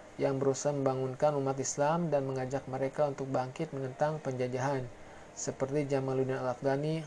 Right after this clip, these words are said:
atau, eh, dengan ide pan-islaminya, pan-islamismenya di India, dan Hari-, Khairuddin Pasha Al-Tunisi dengan konsep negaranya di Tunisia.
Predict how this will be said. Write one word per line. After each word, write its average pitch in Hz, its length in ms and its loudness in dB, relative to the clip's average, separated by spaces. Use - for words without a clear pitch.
atau, 127 480 -4
eh, 120 480 -10
dengan 131 160 2
ide 135 320 6
pan-islaminya, 135 880 0
pan-islamismenya 139 1040 0
di 139 160 -2
India, 135 400 4
dan 131 320 -2
Hari-, 131 400 4
Khairuddin 139 560 4
Pasha 147 400 0
Al-Tunisi 139 880 0
dengan 131 240 0
konsep 131 400 -4
negaranya 127 480 2
di 127 160 0
Tunisia. 123 640 -4